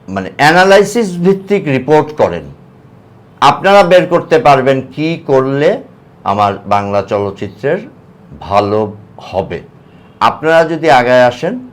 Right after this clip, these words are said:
আমি আপনাদেরকে হেল্প করব। আমি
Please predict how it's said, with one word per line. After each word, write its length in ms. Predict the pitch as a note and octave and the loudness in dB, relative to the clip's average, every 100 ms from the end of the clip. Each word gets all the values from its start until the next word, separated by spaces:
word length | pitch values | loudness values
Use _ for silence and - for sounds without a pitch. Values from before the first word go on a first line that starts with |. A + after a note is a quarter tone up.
| - - - - | -20 -20 -14 -2
আমি 300 | A#2 D3+ F3+ | 0 2 4
আপনাদেরকে 560 | D3+ - C3 A2+ G#2 G#2 | 2 0 -4 -4 -4 -2
হেল্প 300 | G#2+ G#2 - | -2 -4 -8
করব। 340 | E2+ C#2 C#2+ - _ _ - - - - - - - | -8 -8 -16 -18 _ _ -20 -20 -20 -20 -20 -14 -2
আমি 480 | G#2+ B2+ D3 F#3 | 0 2 -2 -4